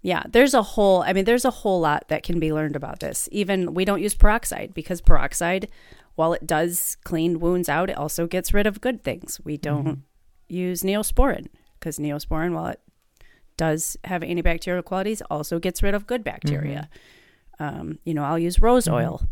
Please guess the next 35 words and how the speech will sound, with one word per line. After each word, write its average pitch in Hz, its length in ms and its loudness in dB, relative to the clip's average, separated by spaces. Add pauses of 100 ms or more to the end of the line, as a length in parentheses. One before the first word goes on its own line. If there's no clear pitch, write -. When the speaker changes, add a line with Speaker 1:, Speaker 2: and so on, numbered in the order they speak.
Speaker 1:
before 147 260 2
I'll - 80 -4
use - 200 -8
Neosporin. - 600 -6
So 185 160 -2
there's, 190 340 -2 (600)
yeah, 214 100 -2
there's 214 180 -2
definitely 190 440 -2
old 151 240 0
ways 139 380 -4
that 139 160 -6
have 143 180 -10
been 139 240 -6
Speaker 2:
Lost. - 300 -10 (920)
Speaker 1:
that 151 120 -4
have 147 120 -6
been 147 180 0
lost 131 440 -4
in, 143 360 -4 (340)
in 151 120 -2
this 139 180 4
world 135 240 4
of 120 140 -8
cleaning, 143 520 -4
Speaker 2:
Mm-hmm. 175 220 0
Speaker 1:
for 226 80 2
sure. 226 300 -6
Speaker 2:
Mm-hmm. 254 160 2 (180)
Speaker 1:
Interesting. 180 460 -12 (120)
Speaker 2:
Mm-hmm. 208 280 2 (280)
Yeah, 190 200 -2 (180)
it 202 100 -2
is 202 160 0
interesting. 156 580 -4